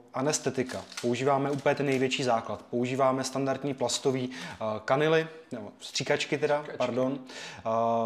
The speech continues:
Speaker 1: stříkačky dvoumililitrový, když to rozbalíme.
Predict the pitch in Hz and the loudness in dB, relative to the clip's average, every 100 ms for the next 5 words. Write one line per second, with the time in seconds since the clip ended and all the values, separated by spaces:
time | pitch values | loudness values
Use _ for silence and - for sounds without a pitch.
0 | 113 117 120 - - 143 151 - 143 131 | 0 -2 -4 -6 -2 2 2 2 2 2
1 | 151 165 165 165 170 160 156 156 - - | 4 2 2 0 0 2 0 -6 -12 -12
2 | - 120 113 139 139 143 139 | -6 -4 0 0 2 0 -2